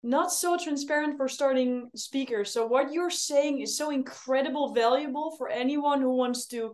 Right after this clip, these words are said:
you know, go from that side hustle in public speaking to a more professional career. It's so relevant to not invest in stuff that you're thinking, "Okay, you're gonna make it rain." <laughs> It's like stepping up, get your testimonials, get your videos.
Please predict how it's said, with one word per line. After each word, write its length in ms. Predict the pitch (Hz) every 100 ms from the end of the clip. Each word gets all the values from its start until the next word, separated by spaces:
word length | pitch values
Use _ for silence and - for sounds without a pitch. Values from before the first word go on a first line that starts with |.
| -
you 100 | 254
know, 460 | 233 214 262 262 - _ -
go 220 | 226 262 294
from 240 | 320 269
that 180 | 247 240
side 480 | - - 254 254 254
hustle 400 | 247 254 254 254
in 140 | 247
public 280 | 247 247 247
speaking 540 | - - 254 294 311
to 140 | 302 285
a 100 | 262
more 220 | 262 254
professional 680 | 247 226 240 247 277 285 285
career. 380 | 285 277 339 262
It's 180 | -
so 460 | - - 277 302 320 262
relevant 640 | 240 277 302 247 233 196 - -
to 100 | -
not 280 | 247 277 269
invest 560 | 262 247 214 262 262 262
in 120 | 233
stuff 380 | - - 247 247 233
that 160 | 226
you're 180 | 233 233
thinking, 460 | 226 262 262 254 233
"Okay, 460 | 226 240 226 208 - _
you're 240 | 240 262 262
gonna 240 | 262 262
make 260 | 254 254 254
it 120 | 233
rain." 800 | 240 277 302 302 302 302 302 294
<laughs> 480 | 294 247 - 262 -
It's 200 | - 277
like 240 | 294 285 277
stepping 520 | - 330 330 349 349
up, 320 | 370 339 226
get 180 | 277 294
your 100 | 320
testimonials, 840 | 330 330 294 311 339 330 269 247
get 220 | 247 269 285
your 180 | 294
videos. 640 | 269 330 330 294 247 220